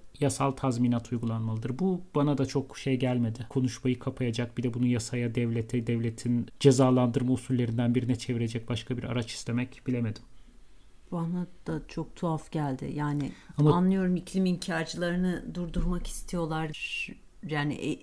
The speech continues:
Speaker 2: eğitimin bir parçası da ortalıkta yalan, yan-, yanlış bilgilerin dolaşmamasıdır falan diyorlar da. Ya okulun içerisinde söylenecek şeylerle ilgili bir talep olması gerekirken <laughs> bundan sonra yanlış şeyler söyleyenleri devlet cezalandırsın demek gerçekten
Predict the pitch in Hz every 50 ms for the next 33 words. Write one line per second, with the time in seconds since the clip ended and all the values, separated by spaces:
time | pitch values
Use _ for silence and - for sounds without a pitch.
0 | - 175 175 180 180 - 180 185 175 170 165 165 160 - 170 165 165 - - 170
1 | - - - 180 175 - - - 170 165 - - - 170 165 - - - 175 170
2 | 165 165 165 165 170 165 160 165 - - - - 160 156 160 165 165 - - -
3 | 165 165 165 160 160 156 165 165 160 160 160 170 175 175 - - 160 160 156 156
4 | - - - 156 156 - - - 165 165 165 165 165 160 160 180 208 240 254 233
5 | 185 165 156 - - - - - - - - - - - - - - - - -
6 | - - - - 202 202 190 185 185 - 190 175 - - - 180 180 190 185 180
7 | 175 175 170 175 175 170 180 175 - - 175 175 165 175 175 175 180 175 170 160
8 | 160 165 160 156 - - - 170 160 160 156 - 165 160 165 170 - - - 175
9 | 165 160 160 - 185 - - 185 185 - - 170 185 175 170 - - 214 214 233
10 | 240 233 240 220 220 208 208 214 220 220 - - - 196 185 190 196 202 196 -
11 | 202 190 190 185 185 185 190 185 185 180 185 180 180 170 190 202 - - 185 170
12 | 170 170 170 170 175 175 180 180 180 180 180 - - 202 190 190 185 196 208 208
13 | - 185 175 170 - - 170 170 - 190 190 190 190